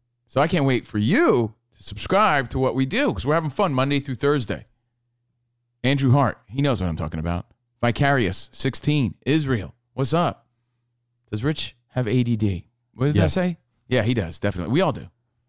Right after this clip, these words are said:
Speaker 2: Like a light form of it. That's okay.
Speaker 1: We all do.
Speaker 2: That's why he, uh, takes edibles.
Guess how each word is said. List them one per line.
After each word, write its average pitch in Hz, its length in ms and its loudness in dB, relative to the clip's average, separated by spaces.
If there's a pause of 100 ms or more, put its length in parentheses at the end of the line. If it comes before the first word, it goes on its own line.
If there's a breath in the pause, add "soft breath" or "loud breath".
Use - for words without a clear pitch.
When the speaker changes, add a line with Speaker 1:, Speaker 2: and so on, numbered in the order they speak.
(100)
Speaker 2:
Like 208 220 -6
a 120 40 0
light 101 220 4
form 80 240 -8
of - 80 -16
it. - 80 -20 (260)
That's - 160 -4
okay. 80 240 -4 (140)
Speaker 1:
We 156 160 -2
all 139 120 0
do. 90 80 -10
Speaker 2:
That's 107 160 0
why 117 120 4
he, 113 180 6
uh, 110 140 4
takes 120 200 -4
edibles. - 340 -4